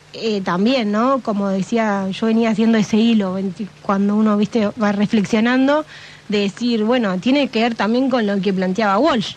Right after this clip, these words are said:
en su carta, ¿no? El que, eh, los poderes concentrados siempre quieren la pobreza planificada para domesticarnos, para, o sea,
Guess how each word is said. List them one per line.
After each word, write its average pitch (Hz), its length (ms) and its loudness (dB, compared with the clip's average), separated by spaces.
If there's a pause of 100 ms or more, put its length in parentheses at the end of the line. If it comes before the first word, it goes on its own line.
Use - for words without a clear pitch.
(140)
en 202 100 0
su 214 140 -4
carta, 202 400 -2
¿no? 220 240 -2
El 220 280 -4
que, 190 440 -4 (320)
eh, - 220 -10 (100)
los - 160 -6
poderes 220 360 0
concentrados 214 760 0
siempre 214 420 0
quieren 240 340 2
la 185 140 0
pobreza 202 460 0
planificada 208 680 0
para 190 440 -2
domesticarnos, 247 960 0
para, 196 300 -4
o - 720 -18
sea, 190 260 -2